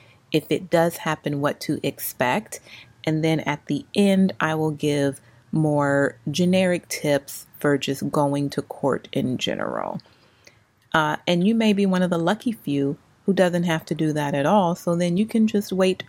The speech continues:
for next episode to come out. Okay, enough disclaimer. Let's dive in because this may be a little bit of a lengthy episode. So the very first time I went to court,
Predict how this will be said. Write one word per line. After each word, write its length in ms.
for 120
next 420
episode 540
to 60
come 280
out. 340
Okay, 340
enough 360
disclaimer. 760
Let's 340
dive 380
in 240
because 320
this 200
may 140
be 180
a 60
little 240
bit 320
of 300
a 80
lengthy 460
episode. 540
So 520
the 180
very 480
first 360
time 320
I 100
went 200
to 80
court, 360